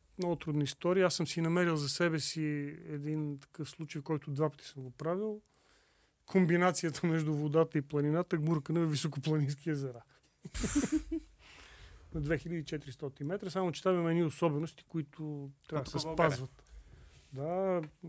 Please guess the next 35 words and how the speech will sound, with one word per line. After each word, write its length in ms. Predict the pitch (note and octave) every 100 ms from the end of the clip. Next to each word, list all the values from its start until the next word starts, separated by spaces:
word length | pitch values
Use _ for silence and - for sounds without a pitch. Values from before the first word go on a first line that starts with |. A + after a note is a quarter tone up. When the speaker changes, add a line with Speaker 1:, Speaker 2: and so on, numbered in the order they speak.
| E3 D3+
Speaker 1:
езерото 460 | E3 D#3 D#3+ D3 D#3
до 80 |
Хижа 240 | C#3+ D#3+ D3+
Мусала. 340 | C#3 - C#3 C#3 _ _ B2+
Speaker 2:
Мгм. 160 | A2+ A2+ - _ _ _ _ _ _ _ _ _ _ _ _ _ -
Speaker 1:
Което 260 | C3+ - -
картографирахме. 800 | - C#3 D3 C3+ A#2+ E3 F3+ E3+
След 200 | - D#3+
това 140 | - D#3+
участвахме 500 | - D#3+ - - D3
в 40 |
почистването 720 | - C3+ D#3 - D3+ C#3 D3
две 140 | C#3
хиляди 60 | D3
и 40 | C#3
деветнайсета 640 | C3+ C3 D3+ C#3 - -
с 200 | - C3+
би 160 | B2+ D3+
ти 160 | E3+
ви 160 | D#3+ E3+
заедно. 360 | D#3+ D#3+ D#3+
Имаше 260 | C#3+ C3+ -
и 40 |
филм, 240 | B2+ D#3 D3+
направиха, 460 | C#3+ D#3 D3 -
беше 320 | C#3+ C3 - C#3+
много 160 | D3 C3+
интересно 420 | B2+ C#3 - D3
предаване. 300 | - C3+ B2+ - _ _ _ _ - A2 _ _
Понеже 260 | D#3+ D3 C#3
извадихме 420 | C#3+ D#3 D3 D3+
купища 400 | - D3 - C#3+
буклуци 480 | C3 - D3 - C3
от, 400 | B2 _ - D3
а, 340 | C3+ C3 B2+